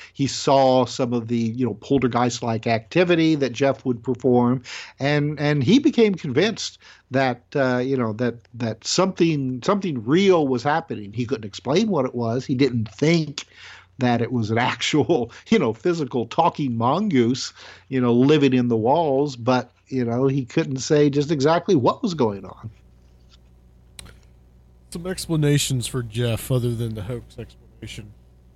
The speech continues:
Speaker 2: Um, here's a word that gets thrown about a lot, especially now in kind of the paranormal circles, and that's the, uh, tulpa concept, Jeff as a tulpa.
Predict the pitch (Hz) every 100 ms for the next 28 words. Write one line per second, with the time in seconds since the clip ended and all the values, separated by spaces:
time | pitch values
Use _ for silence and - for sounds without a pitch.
0 | _ - 120 113 113 107 - - _ _
1 | _ _ 139 127 117 120 127 127 117 113
2 | 120 - 139 123 113 113 110 - 120 120
3 | 117 117 117 - - 123 117 120 113 113
4 | 110 110 110 107 - 113 110 104 120 113
5 | 117 117 113 107 - - _ _ _ -
6 | - 131 123 117 110 - 117 113 117 -
7 | - 117 110 107 104 104 - 147 - 110
8 | - 110 101 - 107 104 - 110 - 123
9 | 117 - 110 107 - 113 - -